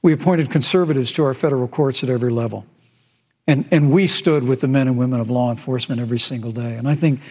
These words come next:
I think that movement of Americans has only grown stronger in the last four years. But when you talk about accepting the outcome of the election, um, I, I must tell you, uh, Senator,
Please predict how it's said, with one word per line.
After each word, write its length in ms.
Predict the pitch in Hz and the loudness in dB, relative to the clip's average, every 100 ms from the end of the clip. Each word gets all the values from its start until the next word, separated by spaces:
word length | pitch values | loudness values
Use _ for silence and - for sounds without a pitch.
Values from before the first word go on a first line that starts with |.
| - - - | -20 -20 -4
I 60 | 156 | 0
think 200 | 175 139 | 2 2
that 160 | - 156 | 2 4
movement 480 | 151 170 151 156 | 4 4 4 4
of 100 | 143 | 4
Americans 680 | 127 131 135 139 139 127 123 | 2 2 2 0 0 -2 -2
has 220 | - 120 - | -4 -4 0
only 260 | 165 156 | 2 2
grown 280 | 139 139 131 | 2 2 0
stronger 420 | 127 - 127 123 | -2 -4 -4 -2
in 80 | 120 | -4
the 60 | 120 | -6
last 260 | 120 120 | -6 -6
four 220 | - 131 123 | -4 0 2
years. 340 | 123 113 - - _ _ _ _ - - | 2 0 -6 -20 _ _ _ _ -20 -2
But 60 | - | 2
when 120 | 180 | 4
you 60 | 175 | 4
talk 260 | 185 254 | 2 0
about 200 | 208 190 | 0 0
accepting 440 | 170 - 175 175 151 | 0 0 -2 2 2
the 100 | 143 | 2
outcome 360 | 151 - 151 | 0 0 -2
of 60 | 131 | 0
the 100 | 127 | 0
election, 540 | 123 143 - 123 113 - _ _ _ _ _ _ _ | 0 -2 -4 -8 -8 -12 _ _ _ _ _ _ _
um, 360 | 180 151 131 131 _ _ _ _ - | -2 0 -2 -6 _ _ _ _ -6
I, 140 | 202 - | -4 0
I 160 | 196 214 | 2 4
must 260 | 196 - | 2 2
tell 180 | 175 180 | 2 2
you, 160 | 139 123 - _ _ _ _ _ _ - | 2 -4 -10 _ _ _ _ _ _ -6
uh, 220 | - 165 | -2 0
Senator, 440 | - 202 214 185 | 2 4 4 2